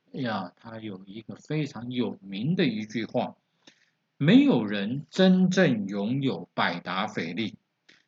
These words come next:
只不过是为下一代保管而已。”这表示什么？他，他相信他的手表是可以传承好几代的。所以呢，当你有百达翡丽的手表，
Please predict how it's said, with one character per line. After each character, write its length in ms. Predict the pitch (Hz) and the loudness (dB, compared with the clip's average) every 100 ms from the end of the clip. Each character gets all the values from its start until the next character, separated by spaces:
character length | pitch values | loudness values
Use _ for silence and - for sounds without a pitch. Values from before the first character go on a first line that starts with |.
| _ | _
只 120 | - | -6
不 160 | 123 135 | -4 -2
过 200 | 147 143 | 2 2
是 260 | 120 139 120 | 0 -2 -2
为 280 | 117 120 | -2 -4
下 400 | 95 - 185 123 | -4 -2 0 0
一 300 | 98 95 92 - | -4 -10 -12 -10
代 280 | 120 87 - - | -8 -8 -12 -8
保 280 | 95 90 | -6 -4
管 400 | 113 - 104 78 82 - | -8 -10 -10 -10 -14 -16
而 200 | 82 92 | -14 -12
已。” 180 | 85 - _ _ _ _ _ | -14 -16 _ _ _ _ _
这 140 | - 220 | -2 0
表 160 | 180 | 2
示 100 | 180 | 0
什 140 | 185 110 | 0 -2
么？ 340 | 101 104 104 _ | -4 -6 -10 _
他， 360 | - 107 107 - | -14 -12 -12 -14
他 160 | - 120 | -16 -14
相 220 | - 127 | -10 -8
信 280 | 120 139 - - _ | -4 -4 -6 -12 _
他 140 | - | 2
的 80 | 247 | 2
手 220 | 180 185 | 4 2
表 320 | 202 165 98 | 4 2 2
是 180 | 95 131 | -2 -8
可 160 | 117 113 | -10 -10
以 140 | 101 | -12
传 420 | 85 - 90 98 | -12 -10 -10 -8
承 240 | 123 - 95 | -10 -12 -16
好 260 | - - 196 | -16 -12 -12
几 240 | - - - | -12 -16 -10
代 220 | 110 92 | -8 -8
的。 160 | - - _ _ _ _ _ | -14 -20 _ _ _ _ _
所 160 | 180 | 2
以 60 | 226 | 4
呢， 200 | 175 151 | 4 4
当 260 | 151 160 156 | 2 2 2
你 120 | 147 | 0
有 160 | 139 | -2
百 200 | - 110 | -4 -6
达 200 | 98 120 | -6 -6
翡 240 | 127 113 101 | -6 -8 -6
丽 160 | 135 | -6
的 100 | 120 | -6
手 220 | 101 - 113 | -10 -10 -8
表， 320 | 117 95 | -6 -6